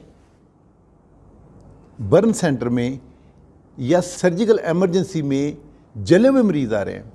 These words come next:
उनमें से आप कह लीजिए सौ फीसद लोगों को इस चीज़ का अंदाज़ा नहीं है कि इसकी इब्तदाई तिब्बी मदद होनी क्या चाहिए थी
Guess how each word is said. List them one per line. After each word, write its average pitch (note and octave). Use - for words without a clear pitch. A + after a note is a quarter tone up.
उनमें C4
से A3
आप F3+
कह A3
लीजिए A3+
सौ -
फीसद A#3
लोगों D3+
को D#3
इस -
चीज़ A3+
का A3+
अंदाज़ा D3+
नहीं E3+
है A#2+
कि G#3+
इसकी A3+
इब्तदाई E3+
तिब्बी F3
मदद F3
होनी F3
क्या F3+
चाहिए A2+
थी -